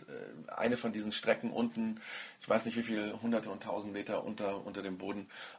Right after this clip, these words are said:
ähm, diesen Höhlenforscher da rausgeholt. Und ich war etliche Jahre vorher bei dem Heli mal auf einem Abenteuercamp.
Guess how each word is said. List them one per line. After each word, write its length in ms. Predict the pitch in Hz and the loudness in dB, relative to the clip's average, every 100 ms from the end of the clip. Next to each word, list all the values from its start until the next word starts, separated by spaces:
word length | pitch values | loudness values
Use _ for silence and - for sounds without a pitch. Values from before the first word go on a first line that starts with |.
| - | 4
ähm, 280 | 92 92 92 | 4 2 -6
diesen 240 | - 104 95 | -10 -8 -2
Höhlenforscher 480 | 101 104 95 92 85 | -2 0 0 0 4
da 80 | |
rausgeholt. 400 | 95 147 120 123 - - | 8 8 6 2 0 2
Und 120 | 151 | 6
ich 140 | 185 190 | 6 10
war 340 | 208 220 - - - - - | 10 10 6 0 -12 -4 6
etliche 340 | 180 220 185 | 8 8 6
Jahre 240 | 151 143 127 | 8 10 8
vorher 420 | 165 160 113 135 | 8 8 8 8
bei 160 | 113 | 8
dem 140 | 131 123 | 8 6
Heli 280 | 120 131 123 | 4 4 6
mal 220 | 110 87 | 8 6
auf 120 | - | 4
einem 200 | 92 90 | 0 2
Abenteuercamp. 800 | - 170 - 170 170 - 165 | 6 6 6 4 4 4 2